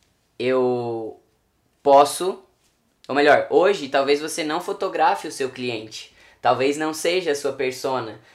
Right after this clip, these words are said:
Talvez não seja a pessoa que você gostaria de trabalhar. E não tem problema, porque eu também passei por isso. Por muito tempo, eu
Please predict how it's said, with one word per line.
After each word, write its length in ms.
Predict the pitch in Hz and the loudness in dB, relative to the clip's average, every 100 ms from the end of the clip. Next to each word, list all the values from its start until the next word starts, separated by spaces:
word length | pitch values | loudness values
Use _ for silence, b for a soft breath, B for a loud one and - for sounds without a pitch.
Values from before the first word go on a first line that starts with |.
| b | b
Talvez 320 | 123 123 143 | -2 0 0
não 140 | 151 147 | -2 -4
seja 320 | 165 175 180 | -2 -2 -2
a 40 | |
pessoa 300 | 165 147 143 | -4 -4 -4
que 100 | 139 | -4
você 220 | 131 135 | -8 -8
gostaria 400 | 127 127 131 123 | -6 -6 -6 -6
de 120 | 120 - | -10 -8
trabalhar. 520 | 120 123 123 - B B | -4 0 0 -2 B B
E 80 | 131 | -6
não 160 | 151 156 | -6 -4
tem 220 | 160 151 | -4 -4
problema, 640 | 151 147 135 160 185 117 - | -4 -4 0 -2 -2 -8 -10
porque 560 | 127 120 143 113 107 - - | -12 -6 -2 -2 -4 -12 -4
eu 140 | 110 | -4
também 420 | - 143 131 151 | -2 -6 -4 -6
passei 300 | 196 180 139 | -6 -8 -8
por 160 | - 127 | -8 -10
isso. 240 | 110 - | -10 -12
Por 100 | 127 | -10
muito 360 | 127 139 190 - | -6 -6 -6 -10
tempo, 520 | - 143 190 - - B B B | -6 -6 -6 -10 -14 B B B
eu 480 | 123 127 123 117 | 2 4 4 0